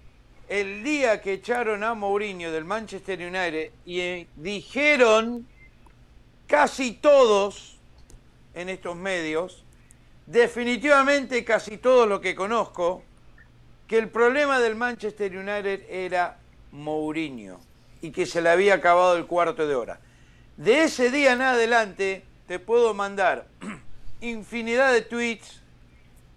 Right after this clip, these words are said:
de videos en varios programas. Yo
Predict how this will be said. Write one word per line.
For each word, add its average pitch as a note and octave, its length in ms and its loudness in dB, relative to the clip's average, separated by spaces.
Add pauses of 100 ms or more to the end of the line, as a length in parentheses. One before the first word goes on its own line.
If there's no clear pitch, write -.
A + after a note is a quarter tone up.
(120)
de G3 180 0
videos A#3+ 540 4
en G#3 140 -4
varios A3 300 2
programas. G3 720 0 (800)
Yo C#4 440 4